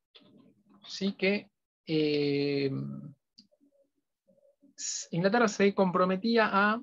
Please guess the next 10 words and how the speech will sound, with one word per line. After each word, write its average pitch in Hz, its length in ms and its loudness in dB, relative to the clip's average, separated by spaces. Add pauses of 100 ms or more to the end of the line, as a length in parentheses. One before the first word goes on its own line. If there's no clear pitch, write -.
(160)
mantener 151 680 2
el 139 100 2
nivel 147 240 2
de 151 120 2
carnes, 151 520 -4 (320)
eh, - 560 -12
que 131 140 -12
compraba, 165 580 2 (1300)
pero 277 240 6
que, 269 360 2